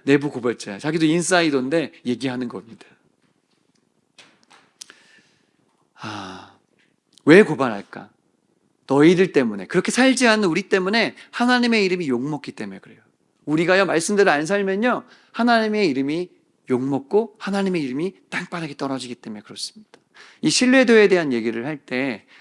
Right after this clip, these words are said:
통계조사를 한 가지 보여주기를 원하는데요. 네, 대한민국 사람들에게 물었습니다. "당신이 제일 신뢰하는 종교는 무엇입니까?"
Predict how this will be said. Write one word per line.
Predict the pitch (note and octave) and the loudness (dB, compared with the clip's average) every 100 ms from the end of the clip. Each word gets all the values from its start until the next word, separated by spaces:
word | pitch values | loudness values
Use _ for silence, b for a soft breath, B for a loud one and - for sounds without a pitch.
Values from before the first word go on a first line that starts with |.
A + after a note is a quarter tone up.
| b - | b -8
통계조사를 | A3+ A3 E3+ C3 C3+ B2 B2 | -2 2 2 0 -2 -4 -4
한 | C3 | -6
가지 | C3 - | -8 -8
보여주기를 | A#2+ A2+ A2+ A2+ | -6 -6 -6 -6
원하는데요. | A2 A2+ A#2 G2 F#2+ C#3+ B2 G2+ _ _ _ _ _ _ _ _ _ - B B B B B B B _ | -4 -4 -4 -6 -8 -8 -8 -12 _ _ _ _ _ _ _ _ _ -18 B B B B B B B _
네, | G#2 F2 F#2 _ _ _ _ - | -10 -8 -12 _ _ _ _ 2
대한민국 | F3+ A#3 A#3+ A#3 A3 | 4 6 4 2 2
사람들에게 | G#3+ G#3 G3+ F#3+ E3 F#3 | 2 4 4 4 2 0
물었습니다. | D3 D#3+ D3+ - B2+ A2 G#2+ G#2+ | 0 0 0 -2 -4 -6 -12 -12
"당신이 | - E3+ - A3+ A#3+ B3 | -8 -6 -2 0 0 0
제일 | - C#3+ G3+ | 2 4 4
신뢰하는 | G#3+ C4 C4+ F#4+ F#4 | 2 0 0 -2 -8
종교는 | - D#3 E3 F3+ A#2+ | -8 -4 -2 -2 -4
무엇입니까?" | A2 C3 C#3 D3 A2+ - G2 G#2 | -4 -4 -4 -6 -10 -12 -14 -14